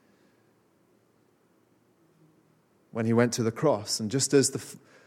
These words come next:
Samson didn't know here that God had, uh, had left him,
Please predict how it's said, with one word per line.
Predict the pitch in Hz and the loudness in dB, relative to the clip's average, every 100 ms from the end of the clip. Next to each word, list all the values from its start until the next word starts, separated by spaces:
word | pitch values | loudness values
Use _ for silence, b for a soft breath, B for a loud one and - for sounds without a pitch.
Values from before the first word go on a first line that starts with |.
| b b b b _ _ | b b b b _ _
Samson | - - 143 143 139 | -2 2 4 4 4
didn't | 123 139 135 | 4 2 6
know | 143 143 120 - - | 8 8 6 -4 -2
here | 143 147 127 107 - | 6 6 6 2 -6
that | - 117 - | -6 -6 0
God | 135 139 | 2 2
had, | 127 113 - - | 2 0 -6 -10
uh, | 113 - - | -12 -12 -8
had | 117 | -2
left | 113 143 170 - | 2 2 0 -6
him, | 117 95 | -8 -8